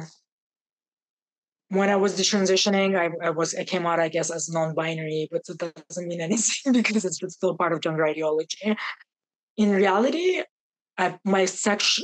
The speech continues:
my sex, secondary sex characteristics have been permanently altered, and to be like,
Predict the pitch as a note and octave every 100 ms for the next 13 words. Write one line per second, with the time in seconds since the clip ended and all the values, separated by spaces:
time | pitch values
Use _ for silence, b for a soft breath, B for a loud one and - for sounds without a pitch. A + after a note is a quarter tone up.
0 | - F#3 F3 F#3+ - - - G3 G3 F#3
1 | F3+ F3+ F3 - - E3+ E3 F3+ F3+ G#3
2 | G3 F#3+ E3 E3+ - E3+ E3 D#3 F3 F#3+
3 | D3+ D#3 D#3 E3+ E3 F#3 E3 F#3+ F3 F3